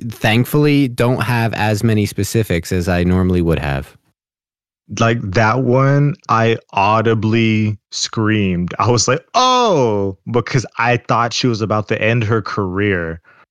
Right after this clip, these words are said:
Speaker 2: Um, man, but yeah, you know, Blair Davenport wins, and she barely won. Lash Legend had ten seconds at the end of the match to get back in and pin somebody.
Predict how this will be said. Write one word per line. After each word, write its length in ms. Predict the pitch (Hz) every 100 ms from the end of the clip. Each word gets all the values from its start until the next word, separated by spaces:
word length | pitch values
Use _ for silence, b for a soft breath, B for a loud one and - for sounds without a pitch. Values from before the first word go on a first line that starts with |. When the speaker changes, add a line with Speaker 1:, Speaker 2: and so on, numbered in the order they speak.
| _ -
Speaker 2:
Um, 720 | 92 90 85 85 82 85 - _ -
man, 800 | 127 98 107 110 104 95 87 87
but 460 | 85 98 92 90 - - B B _ -
yeah, 300 | 107 92 82
you 100 | 95
know, 300 | 92 92 82 _ -
Blair 260 | 107 110 110
Davenport 680 | 98 101 107 - 101 95 -
wins, 760 | 90 95 95 92 95 - - -
and 560 | 92 92 90 87 87 -
she 220 | - 110
barely 360 | 90 98 98 95
won. 520 | 92 92 90 90 92 92
Lash 320 | 95 95 -
Legend 400 | 104 98 92 98
had 320 | 92 92 87
ten 180 | - 110
seconds 640 | 101 107 95 98 92 -
at 240 | - 101 -
the 120 | 101
end 120 | 98
of 80 | 90
the 60 | 90
match 360 | 92 92 95
to 120 | - 90
get 220 | 98 87
back 260 | 98 90
in 180 | 98 95
and 180 | 92 87
pin 220 | 110 107
somebody. 680 | 101 98 92 90 90 87